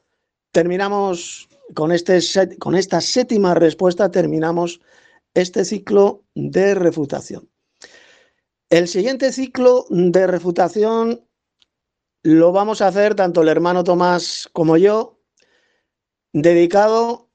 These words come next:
a otra secta diabólica que enseña unas auténticas doctrinas de demonios espantosas que se hacen llamar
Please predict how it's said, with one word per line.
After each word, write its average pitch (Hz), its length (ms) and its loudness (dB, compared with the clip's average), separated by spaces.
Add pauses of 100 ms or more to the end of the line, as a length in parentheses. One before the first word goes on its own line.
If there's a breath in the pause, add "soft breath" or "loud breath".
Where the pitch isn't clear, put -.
(120)
a 160 120 2
otra 202 320 2
secta 202 420 0
diabólica 190 760 2
que 180 100 -4
enseña 190 320 -2
unas 196 240 -4
auténticas 175 580 2
doctrinas 165 480 0
de 160 120 2
demonios 160 580 -2
espantosas 165 1000 -2 (500 soft breath)
que 160 120 0
se 180 120 0
hacen 233 260 2
llamar 196 560 0